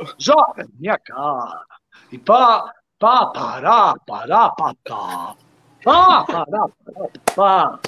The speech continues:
Meu Deus, sobe, desce, para, compreende? E depois, joga na minha cara.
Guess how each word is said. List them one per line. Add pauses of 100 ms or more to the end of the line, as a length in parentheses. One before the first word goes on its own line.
(260)
Meu
Deus, (320)
sobe,
desce,
para, (100)
compreende? (160)
E
depois, (800)
joga
na
minha
cara.